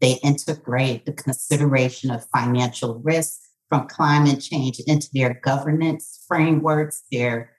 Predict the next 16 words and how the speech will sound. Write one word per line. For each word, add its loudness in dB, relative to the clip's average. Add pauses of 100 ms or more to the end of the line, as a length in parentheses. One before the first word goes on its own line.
(200)
risk 0
management -2
processes, -4 (260)
and 6
their 4
business -2
strategies, -4 (260)
and 2
that 0
the -6
banks -2
also -2
develop -2
their -4
own 2 (240)
climate-related 0